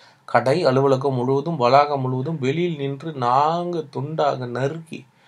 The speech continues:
தெற்கு முகமாக நின்று குங்குமம் தடவி திசைக்கு ஒன்றாக இருந்துவிடும். கடை,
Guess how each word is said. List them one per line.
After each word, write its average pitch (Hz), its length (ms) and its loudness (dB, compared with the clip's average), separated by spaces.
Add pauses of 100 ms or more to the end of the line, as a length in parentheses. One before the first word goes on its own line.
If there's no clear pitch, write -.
(380)
தெற்கு 165 360 4
முகமாக 151 760 2
நின்று 156 520 -4
குங்குமம் 160 580 -4
தடவி 139 420 -2 (120)
திசைக்கு 165 440 -4
ஒன்றாக 139 380 4
இருந்துவிடும். 127 500 -4 (640)
கடை, 147 340 6